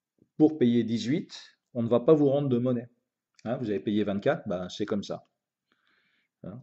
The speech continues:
on va pas dire, bah ouais, ça coûtait dix-huit, je te donne vingt-quatre, je récupère six or. Non, non, ça marche pas du tout comme ça. Hein. Et vous avez aussi, hein, d'autres bonus. Donc ça déjà, c'est cash. Et en plus,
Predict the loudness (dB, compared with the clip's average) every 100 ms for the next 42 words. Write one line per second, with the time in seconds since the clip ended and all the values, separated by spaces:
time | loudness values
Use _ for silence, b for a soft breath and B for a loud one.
0 | -14 -4 -4 0 -2 2 0 2 2 2
1 | 0 -2 -2 0 0 2 0 -2 -4 -2
2 | 0 0 -2 -2 0 0 -2 -10 -4 -4
3 | -4 -4 -2 -4 -4 -6 -6 -8 -12 -12
4 | -6 -6 -6 -8 -10 -10 -12 -18 _ _
5 | _ _ _ -20 -18 -20 _ b b b
6 | b b _ 4 4 2 2 2 0 -4
7 | -4 -2 0 -2 0 -2 -2 -6 -12 -14
8 | _ _ _ _ _ _ _ _ _ -8
9 | -8 -2 0 0 -2 -4 -8 -10 -4 -4
10 | -6 -12 -18 _ _ _ -6 -4 -4 -4
11 | -8 -8 -12 -16